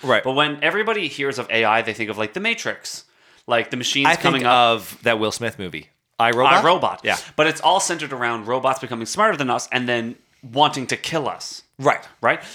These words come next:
Speaker 2: But he talks about A I as, like, "No, no, no. They're so smart and so beyond us
Speaker 1: Mm.
Speaker 2: that we are ants."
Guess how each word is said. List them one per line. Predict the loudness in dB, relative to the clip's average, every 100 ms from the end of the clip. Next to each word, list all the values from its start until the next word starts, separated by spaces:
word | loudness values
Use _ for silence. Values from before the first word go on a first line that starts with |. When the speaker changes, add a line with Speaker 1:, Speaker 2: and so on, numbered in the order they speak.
| -6
Speaker 2:
But | -4
he | -2 -2
talks | 0 0
about | -2 -2
A | 0
I | 2 2
as, | 2 -2 0
like, | -2 -2 -6 -14 -18 -4
"No, | 0
no, | 2
no. | 2
They're | 2 2
so | 2 0 2 2 2
smart | -2 0 0 0 -4
and | -6 -4
so | -4 0 2 2
beyond | 0 0 2 4 2 -2
us | -6 -6 -12 -14
Speaker 1:
Mm. | -12 -12 _
Speaker 2:
that | 0 0 2
we | 2
are | 4 2
ants." | 0 -2 -6 -12 -14